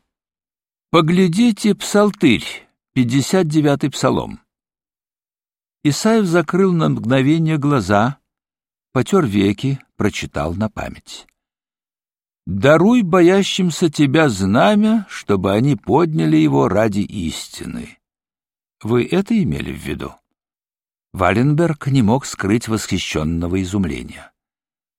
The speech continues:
Знаете, все, кого ко мне подсаживали, сразу же начинали рассказывать о себе и спрашивать совета, как поступить.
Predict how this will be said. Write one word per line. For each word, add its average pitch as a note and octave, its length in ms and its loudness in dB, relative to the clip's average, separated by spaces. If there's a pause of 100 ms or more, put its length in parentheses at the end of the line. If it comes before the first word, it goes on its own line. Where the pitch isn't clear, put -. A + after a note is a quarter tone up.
(500)
Знаете, A2+ 560 0
все, - 440 -2
кого C3 380 0
ко C#3+ 160 0
мне C#3 200 2
подсаживали, F#2+ 840 -4 (580)
сразу F#3 540 0
же E3 140 0
начинали D3+ 540 2
рассказывать A#2+ 800 0
о F2+ 80 -2
себе B2+ 500 0 (360)
и B2+ 120 0
спрашивать D3 600 0
совета, A#2+ 540 0
как - 260 -6
поступить. - 680 -10